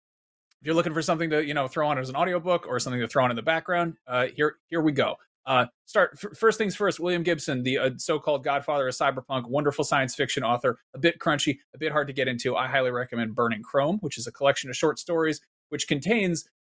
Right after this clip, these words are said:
Johnny Mnemonic, which was then turned into a film. Uh, one of its, I think it was his first sort of thing in the Neuromancer universe that was published, but Cyberpunk borrows so, so much from this. It's, it's about, uh, somebody who's got,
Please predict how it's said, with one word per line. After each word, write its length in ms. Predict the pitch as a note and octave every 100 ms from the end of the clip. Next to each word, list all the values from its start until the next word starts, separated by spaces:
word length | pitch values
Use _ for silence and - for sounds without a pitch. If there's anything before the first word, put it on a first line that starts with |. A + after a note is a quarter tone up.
| _
Johnny 300 | D3 F3+ G3
Mnemonic, 440 | D#3+ D3 C3+ D3
which 200 | C#3+ C3
was 200 | C#3 B2
then 400 | - C3+ C3 A#2+ - _
turned 120 | C#3
into 120 | A#2+
a 40 | A#2
film. 340 | - A#2 A#2+ -
Uh, 240 | A2+ G#2+ - _ _ -
one 120 | C4+
of 100 | G#3+
its, 360 | G3 - - - D3 - - - C#3+ _ C#3+ - C#3+ -
I 60 | D3+
think 140 | G#3+
it 60 | G#3+
was 120 | F3
his 140 | D#3 -
first 500 | - E3+ D3 - -
sort 140 | D#3+
of 80 | C3+
thing 320 | - D3 C#3+
in 160 | C3 B2+
the 80 | B2
Neuromancer 580 | B2 B2+ B2+ B2 B2+
universe 380 | A#2+ B2 B2 A#2
that 80 | -
was 100 | A2
published, 460 | - C#3+ C#3 B2+ - _ -
but 140 | B2+ _ _
Cyberpunk 440 | G3 G3+ F3+ F3 D3
borrows 440 | D3 C#3+ C3+ - _ _
so, 280 | - F#3 F3+
so 160 | -
much 200 | C#3 B2
from 140 | - B2
this. 240 | A#2+ -
It's, 260 | B2+ A#2+ -
it's 160 | C3+ B2
about, 300 | C3 C#3+ C#3+ - C3+
uh, 220 | B2+ B2
somebody 340 | - D3 C3+
who's 200 | A#2+ A#2+
got, 260 | - A#2